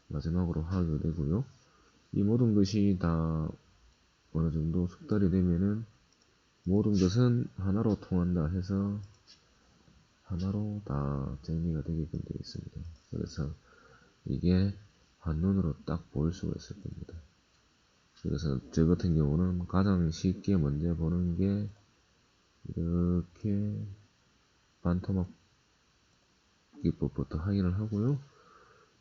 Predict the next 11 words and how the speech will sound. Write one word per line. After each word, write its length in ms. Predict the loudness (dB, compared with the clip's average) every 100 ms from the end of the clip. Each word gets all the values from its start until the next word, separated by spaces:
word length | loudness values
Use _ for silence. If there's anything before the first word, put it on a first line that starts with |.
| _ -4
그 80 |
다음에 400 | 0 0 2 0 -2 -6 -20 _ _ _ _ _ _ _ -20 _ _ -20 -20 _ _ _ _ _ _ _ _ _ _ -8
이 120 | -8
삼삼삼삼을 1000 | -4 -4 -2 -2 0 0 -2 0 -2 -2
확인을 280 | -2 0 -2
합니다. 400 | -4 -6 -8 -10 -12 _ _ _ _ _ _ _ _ _ _ _ _ _ _ _
자, 100 | -8 -8 -8 -12 -20 _ -18 -6
이렇게 420 | -2 0 0 -2
제일 220 | -2 0 0
바닥점이 500 | -2 -2 -2 -4 -4 -2
여기니까는 720 | -2 -4 -6 -8 -8 -6